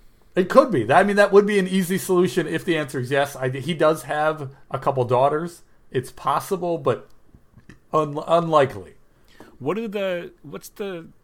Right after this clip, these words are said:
Speaker 2: subject, or what's the actual title for one of those single dolls at the top? What does it say?
Speaker 1: Bratz Girls Night Out Sasha and Bratz Girls Night Out Dana. Maybe I just look up the Girls Night Out one.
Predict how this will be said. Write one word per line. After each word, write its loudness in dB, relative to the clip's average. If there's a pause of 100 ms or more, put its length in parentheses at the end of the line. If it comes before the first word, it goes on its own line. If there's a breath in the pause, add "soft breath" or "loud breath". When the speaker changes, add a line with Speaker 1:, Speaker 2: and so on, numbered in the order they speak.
(140)
Speaker 2:
subject, -8
or -8
what's -12
the -8
actual -8
title -8
for -10
one -12
of -12
those -8
single -8
dolls -10
at -18
the -18
top? -14
What -14
does -18
it -20
say? -18 (200)
Speaker 1:
Bratz -2
Girls 0
Night 2
Out 4
Sasha -2
and -6
Bratz -2
Girls -2
Night -2
Out -4
Dana. -8
Maybe -6
I -4
just -8
look 0
up -4
the -6
Girls -2
Night -4
Out -4
one. -16